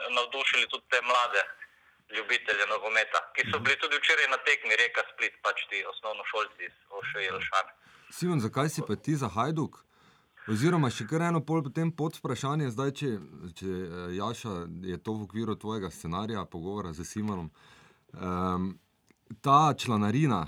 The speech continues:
Speaker 2: ki jo plačuješ, si v bistvu, ehm, ti nekak solastnik, eh, kluba, eh, Hajduk zdaj v tej novi, eh, strukturi, ne, delovanja.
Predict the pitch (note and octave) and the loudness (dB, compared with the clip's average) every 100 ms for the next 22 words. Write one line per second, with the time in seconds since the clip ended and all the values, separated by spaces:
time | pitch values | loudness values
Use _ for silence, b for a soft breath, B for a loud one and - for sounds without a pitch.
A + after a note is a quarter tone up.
0 | - - F#2+ E2 F2+ - A#2+ G2+ D#2+ - | -6 -4 -2 -2 -4 -2 0 0 -2 -8
1 | - - D#2+ G2+ - G2 E2 D#2 C2+ D2 | -12 -8 -4 -4 -4 -2 -2 -4 -6 -6
2 | D#2+ D2+ D2+ - - F#2+ - A#2+ B2 B2 | -4 -4 -4 -8 -14 -12 -4 -2 -2 -2
3 | A2+ - - E2+ - E3 A2+ - A#2 A#2 | -4 -6 -10 -8 -4 -2 -2 -2 -2 -2
4 | - F#2 D#2 A2+ A#2+ F#2+ D2 D2 - D#2+ | -6 -10 -6 -4 0 0 -2 -6 -12 -12
5 | D2+ G#2 G#2 F#2 D#2 C#2+ F#2 G2+ F2 D2+ | -6 -2 0 -2 -4 -4 -4 -4 -4 -6
6 | F#2+ F#2+ G2 G2 F#2 D#2+ D2+ B1 C#2+ C#2+ | -4 -2 0 -2 -2 -2 -4 -8 -12 -12
7 | D2 - D#2+ - G2 F2+ D2+ G2 A2+ E2+ | -14 -10 -10 -6 -2 -2 -2 -4 -4 -4
8 | D#2+ E2 F2+ E2+ | -2 0 -2 -4